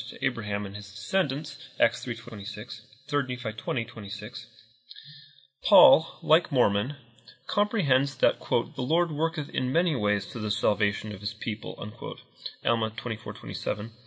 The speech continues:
or in the words of the wise woman of Tekoa, quote, "Neither doth God respect any person, yet doth he devise means that his banished be not expelled from him,"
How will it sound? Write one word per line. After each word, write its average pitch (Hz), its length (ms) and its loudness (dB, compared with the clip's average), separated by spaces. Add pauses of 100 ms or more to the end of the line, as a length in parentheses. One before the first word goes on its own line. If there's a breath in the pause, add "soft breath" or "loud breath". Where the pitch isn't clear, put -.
(100)
or 208 160 6
in 214 60 4
the 185 80 4
words 147 300 2
of 135 120 -6
the 131 100 -2
wise 127 360 6
woman 113 400 -2 (100)
of - 180 -6
Tekoa, 190 580 2 (380)
quote, 113 360 -2 (180)
"Neither 214 340 4
doth 185 260 -6
God 160 220 8
respect 151 520 2
any - 180 2
person, - 560 -6 (120)
yet 143 260 2
doth 160 200 2
he 175 100 -4
devise 156 440 6
means 151 460 0
that 127 240 -2
his 127 160 -10
banished 127 560 0 (200)
be 139 140 4
not 135 240 4
expelled 151 480 2
from - 180 -8
him," 104 220 -10